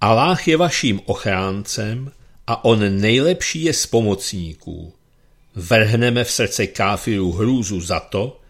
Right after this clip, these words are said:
že přidružili k Aláhu něco, k čemu on neseslal žádné zplnomocnění.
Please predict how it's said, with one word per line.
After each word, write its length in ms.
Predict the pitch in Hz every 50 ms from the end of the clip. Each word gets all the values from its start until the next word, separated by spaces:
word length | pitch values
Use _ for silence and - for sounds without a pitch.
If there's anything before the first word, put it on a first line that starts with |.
| _ _ _ _ -
že 200 | - - - 113
přidružili 840 | 98 - - - 127 123 123 131 151 165 165 131 139 165 175 175 165
k 100 | - - -
Aláhu 500 | - 110 120 135 139 139 123 101 98 95
něco, 640 | 92 92 92 90 - - - - 101 107 139 - - - - - - -
k 60 | -
čemu 420 | - - - 113 107 107 104 - -
on 340 | - 107 107 131 156 143 123
neseslal 600 | 110 107 - - - 127 - - - 135 131 135
žádné 420 | 127 110 113 101 101 98 110 113 117
zplnomocnění. 1040 | - - - 147 143 135 120 95 80 - - - 67 76 76 76 69 71 69 64